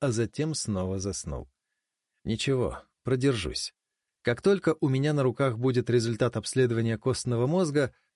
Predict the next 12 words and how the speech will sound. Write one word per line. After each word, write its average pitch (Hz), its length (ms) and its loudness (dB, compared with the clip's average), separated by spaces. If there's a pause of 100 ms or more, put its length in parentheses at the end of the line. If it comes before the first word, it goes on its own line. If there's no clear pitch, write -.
(120)
я 120 220 0
сразу 151 380 0
же 131 120 -2
смогу 123 380 0
перестроить 131 680 2
свои 110 260 0
клетки 165 440 0
и 151 200 0
вернуть 120 560 0
им 120 300 -2 (120)
былое 107 440 2
здоровье. 90 600 -4